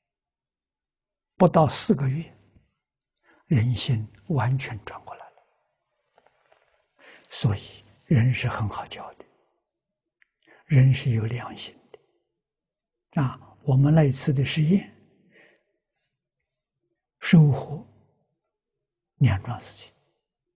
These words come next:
第一个，证明了人心本善。中国人讲“人之初，性本善”，证明了。第二个证明，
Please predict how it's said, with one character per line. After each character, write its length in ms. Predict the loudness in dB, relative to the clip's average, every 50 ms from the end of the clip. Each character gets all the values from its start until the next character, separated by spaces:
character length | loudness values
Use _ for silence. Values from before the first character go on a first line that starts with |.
| _ _ _ _ -20 _ _ _
第 160 | 8 8 10 10
一 80 | 10
个， 120 | 8 8 6
证 220 | 6 8 8 8
明 300 | 10 10 10 10 10 10
了 300 | 8 6 0 -4 -10 -16 -20 _ _ _ _ _ _ _ _ _ _ _ _ _ _ _ _ _ _ _ _ _ _ _ _ _
人 320 | 2 2 4 4 2 0 -2
心 420 | -2 -2 -2 -2 -2 -2 -6 -8 -12 -20 -20 _ -12
本 160 | -10 -10 -10
善。 240 | -10 -12 -14 -16 -20 _ _ _ _ _ _ _ _ _ _ _ _ _ _ _ _ _ _ _ _ _ _ _ _ _ _ _ _ _ _ _ _ _ _ _ _ _ _ -2
中 200 | 2 4 4 4
国 140 | 4 2 0
人 180 | 2 2 0 0
讲 320 | -2 -2 -6 -8 -10 -18 _ _ _
“人 240 | -2 0 2 2 2
之 180 | 0 -2 -4 -4
初， 200 | -6 -6 -8 -8
性 240 | -6 -4 -4 -4 -4
本 240 | -6 -12 -20 -20 -20
善”， 220 | -20 -20 -20 _ _ _ _ _ _
证 160 | -6 -6 -6 -6 -10
明 100 | -20 -20
了。 260 | -20 _ _ -20 -20 _ _ _ _ _ _ _ _ _ _ _ _ _ _ _ _ _ _ _ _ _ _ _ _ _ _ _ _ _ _ _ _ _ _ _ _ -20 -20 _ _ _ _ _ 4
第 140 | 6 8 8
二 120 | 8 8 8
个 100 | 6 4
证 260 | 6 8 8 8 8
明， 320 | 8 6 4 2 0 -2